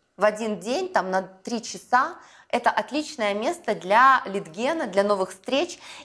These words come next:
и для возможностей. И если в вас,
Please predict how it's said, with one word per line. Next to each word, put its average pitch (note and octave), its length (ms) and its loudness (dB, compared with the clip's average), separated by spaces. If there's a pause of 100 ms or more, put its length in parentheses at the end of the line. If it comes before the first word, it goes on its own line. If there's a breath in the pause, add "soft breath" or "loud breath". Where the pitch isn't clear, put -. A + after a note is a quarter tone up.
и D#4 160 8
для A#3 200 4
возможностей. F#3 720 -2
И - 120 -12
если A#3+ 440 2
в G#3+ 260 -2
вас, G#3 220 8